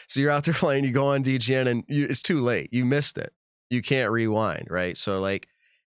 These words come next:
the rewind feature will be nice. But here's something that was interesting, and this is something that probably a lot of people understood for a long time, and maybe I'm out of the loop.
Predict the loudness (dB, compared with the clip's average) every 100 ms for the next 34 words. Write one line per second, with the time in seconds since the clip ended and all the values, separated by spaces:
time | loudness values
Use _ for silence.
0 | 0 2 2 2 2 0 -2 -4 -4 -4
1 | -4 -4 -4 -2 -2 0 0 0 0 0
2 | 0 -2 0 -2 -2 -4 -4 -4 -4 -4
3 | -6 -10 -4 -2 -2 -2 0 -2 -2 0
4 | 0 0 -2 -2 -2 0 -2 -2 -4 -4
5 | -4 -4 -2 -4 -4 -8 -10 -8 -4 -4
6 | -6 -6 -4 -6 -8 -8 -6 -6 -6 -6
7 | -6 -8 -10 -12